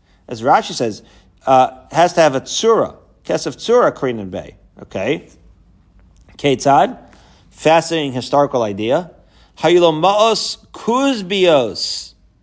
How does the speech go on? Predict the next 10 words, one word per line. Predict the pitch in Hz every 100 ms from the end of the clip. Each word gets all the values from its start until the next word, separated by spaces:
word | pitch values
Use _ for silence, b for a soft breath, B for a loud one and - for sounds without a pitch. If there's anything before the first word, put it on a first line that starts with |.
| _ _ _
Ooh, | 135 233 339 98 - _ _ _ _ _ -
Rashi, | 117 175 214 147 104 -
kuzbios, | - 208 214 127 -
last | 127 139 143
white | 135
line. | 127 156 233 101 _ _ _ _
Matbea | 117 110 156 196
shel | 175
ben | 156 151
Kuziva | 143 147 120 208 277 180 104